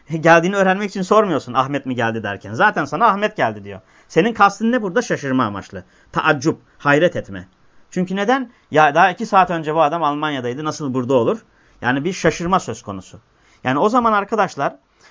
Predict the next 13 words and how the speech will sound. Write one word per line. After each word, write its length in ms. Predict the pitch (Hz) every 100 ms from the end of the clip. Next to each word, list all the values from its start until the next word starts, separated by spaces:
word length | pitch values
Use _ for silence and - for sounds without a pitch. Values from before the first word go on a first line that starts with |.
| _
soru 540 | - - 170 226 277 - _ _
bazen 460 | 120 160 220 214 202
ne 100 | 262
için 180 | 254 196
sorulurmuş? 720 | - 147 139 160 254 - -
Şaşırma. 480 | 202 - 147 107 - _ _ _ _ _ -
E, 160 | 180 170
iki 240 | 220 330
tane 260 | 269 262 214
daha 220 | 214 -
örnek 320 | 165 156 147
vereyim 200 | 139 135
kısaca. 460 | 131 - 151 254